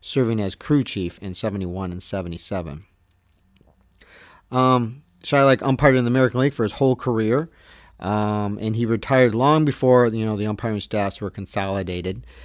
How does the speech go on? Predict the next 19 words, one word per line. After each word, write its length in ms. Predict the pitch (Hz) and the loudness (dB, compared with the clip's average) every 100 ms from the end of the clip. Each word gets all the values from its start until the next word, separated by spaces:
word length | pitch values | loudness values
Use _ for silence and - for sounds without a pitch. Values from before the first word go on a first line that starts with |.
| - - - | -20 -20 -4
He 140 | 127 | -2
was 400 | 113 117 113 104 | 2 4 2 0
behind 380 | 101 113 131 127 | -2 0 2 0
the 40 | |
plate 280 | - 139 143 | 0 2 0
for 100 | - | 0
the 100 | 90 | -6
first 440 | - - 156 147 | -6 0 2 2
Major 300 | 139 139 120 | 0 0 0
League 200 | 123 120 | 0 -2
game 260 | 101 120 123 | 0 0 0
in 100 | 104 | -4
Toronto 680 | - 117 110 127 127 104 107 | -6 -4 0 0 -2 -4 -4
at 140 | 98 - | -6 -6
Exhibition 540 | 107 - 101 113 104 | -6 -6 -6 -6 -6
Stadium 640 | - - 123 117 104 95 107 | -10 -6 -2 -2 -4 -6 -6
in 120 | 98 | -6
nineteen 320 | 104 - 104 | -6 -6 -8
seventy-seven, 880 | - 107 101 95 - 107 85 92 | -6 -6 -4 -8 -4 -4 -4 -8